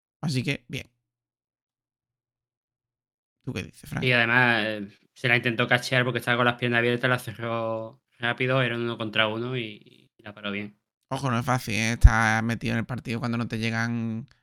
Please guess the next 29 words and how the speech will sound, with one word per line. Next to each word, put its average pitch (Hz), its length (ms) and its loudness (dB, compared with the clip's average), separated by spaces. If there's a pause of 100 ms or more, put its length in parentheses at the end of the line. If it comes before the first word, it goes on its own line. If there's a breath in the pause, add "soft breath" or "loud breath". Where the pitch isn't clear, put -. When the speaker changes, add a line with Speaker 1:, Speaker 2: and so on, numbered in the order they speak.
(100)
Speaker 1:
prácticamente 113 640 -6
ninguna 110 320 -4
vez 113 240 -2
en, 131 180 -8 (720)
en 135 120 -6
todo 127 140 -6
el 110 80 -8
partido. - 400 -6 (140)
Speaker 2:
Para 117 220 2
mí, 123 280 4
el, 131 160 4
el 135 160 -4
partido 120 320 2
de 120 160 2
Yáñez 120 480 0
es 110 60 -6
de 110 80 -6
notable. 104 460 -8 (1400)
Speaker 1:
Bueno, 123 160 -4
Speaker 2:
Tuvo 113 140 -6
que - 60 -4
Speaker 1:
vamos 160 160 2
Speaker 2:
actuar 165 200 0
mucho, 151 100 0
luego 147 100 0
Speaker 1:
con, 139 100 -2
Speaker 2:
tuvo 104 140 -10
que 107 60 -10
actuar. 110 300 -14